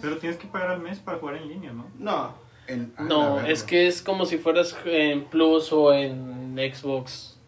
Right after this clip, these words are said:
Speaker 4: Live.
Speaker 2: Es correcto.
Speaker 4: Porque Rockstar no tiene, bueno, sí tiene sus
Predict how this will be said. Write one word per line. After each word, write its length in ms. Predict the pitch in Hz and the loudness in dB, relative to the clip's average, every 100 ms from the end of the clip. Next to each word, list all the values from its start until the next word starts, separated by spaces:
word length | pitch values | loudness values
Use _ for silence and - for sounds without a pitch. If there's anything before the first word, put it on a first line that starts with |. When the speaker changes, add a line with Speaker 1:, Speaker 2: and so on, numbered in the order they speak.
| _ - | _ -10
Speaker 4:
Live. 400 | 127 127 120 - - _ _ | -2 -2 -2 -10 -20 _ _
Speaker 2:
Es 140 | 135 135 | -14 -10
correcto. 460 | 127 - - - - _ _ - - | -10 -10 -12 -20 -20 _ _ -20 -8
Speaker 4:
Porque 280 | 135 135 123 | -6 -4 -6
Rockstar 480 | 131 131 - 143 | -4 -6 -2 -2
no 160 | 143 135 | -2 -6
tiene, 500 | 147 131 131 135 135 | -6 -6 -4 -6 -4
bueno, 240 | 139 160 147 | -2 -2 -2
sí 140 | 151 | -4
tiene 360 | 143 160 170 180 | -4 -4 -4 -4
sus 360 | 196 160 135 | -2 -2 -2